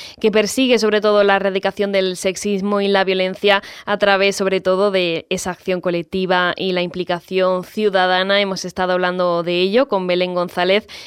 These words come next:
de la O N G Acción en Red. Belén, muchísimas gracias por habernos acompañado y por habernos aportado estas claves, ¿no? Para conocer mucho más de cerca el programa que desde Acción en Red,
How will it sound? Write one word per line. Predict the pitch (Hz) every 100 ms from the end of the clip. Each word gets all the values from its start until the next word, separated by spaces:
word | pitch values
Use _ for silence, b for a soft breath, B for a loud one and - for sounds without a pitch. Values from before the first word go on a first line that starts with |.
| B
de | 185 208
la | 190 -
O | 202
N | 208 185
G | 175 202 -
Acción | 185 180 196 190
en | 180
Red. | 185 190 196 175
Belén, | 202 196 190
muchísimas | 185 185 190 190 202
gracias | 190 190 190
por | 190
habernos | 185 180 185 180 175 175
acompañado | 185 190 180 180 180 180
y | 190
por | 190
habernos | 180 180 175 185
aportado | 180 185 180 180 196 B B
estas | 196 208 220
claves, | - 208 196 175
¿no? | 180 190
Para | 196 180
conocer | 180 185 190 190
mucho | 202 214 226 214
más | 202
de | 196
cerca | 190 190 185 185 175
el | 190 180
programa | 180 190 175 151 156
que | 170
desde | 175 170
Acción | 170 - 185 180 -
en | 190 185
Red, | 185 180